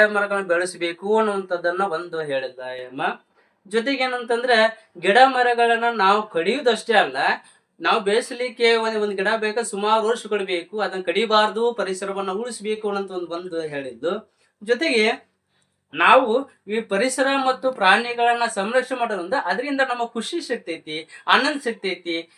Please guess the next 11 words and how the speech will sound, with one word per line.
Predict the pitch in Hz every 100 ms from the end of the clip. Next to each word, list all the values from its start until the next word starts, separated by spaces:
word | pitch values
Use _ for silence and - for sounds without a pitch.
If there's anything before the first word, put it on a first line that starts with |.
| _ 180
ಅನ್ನುವಂಥದ್ದನ್ನ | 208 233 233 240 262 269 226
ಬಹಳ | 185 180 254
ಚಂದ | 240 220 196
ಕಥೆ | 180 175 170
ಅಂತ | 165 165
ಹೇಳಿದ್ಲು | 156 156 151 170
ಈ | 160 156 151
ವಿದ್ಯಾರ್ಥಿನಿ. | 139 139 147 156 175 226 233 _ _ _
ಆ, | 165 160
ಸಾಕ್ಷಿ, | 156 151 151 208 220 226 _ _
ಇಲ್ಲಿವರೆಗೆ, | 151 196 214 220 233